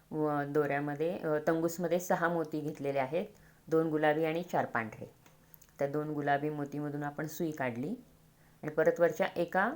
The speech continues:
पांढऱ्या मोतीमध्ये घ्यायची आहे. हे सहा मण्यांचं गोल करून घेतलं. आता इथं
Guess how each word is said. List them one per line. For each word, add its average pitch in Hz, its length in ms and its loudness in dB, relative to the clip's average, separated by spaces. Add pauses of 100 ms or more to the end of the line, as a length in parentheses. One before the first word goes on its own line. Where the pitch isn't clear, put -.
(180)
पांढऱ्या 175 340 2
मोतीमध्ये 147 520 -2
घ्यायची 127 360 -6
आहे. 254 100 -4 (460)
हे 160 60 -8
सहा 156 260 -2
मण्यांचं 151 400 0
गोल 175 220 4
करून 127 240 -2
घेतलं. 135 320 -4 (720)
आता - 140 -2
इथं 165 200 2